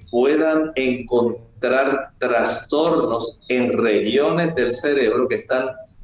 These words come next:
muy asociadas con este tipo de disfonía espasmódica.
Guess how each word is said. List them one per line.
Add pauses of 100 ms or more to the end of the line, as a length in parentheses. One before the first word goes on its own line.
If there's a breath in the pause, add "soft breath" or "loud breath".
(120)
muy
asociadas
con
este
tipo
de
disfonía
espasmódica.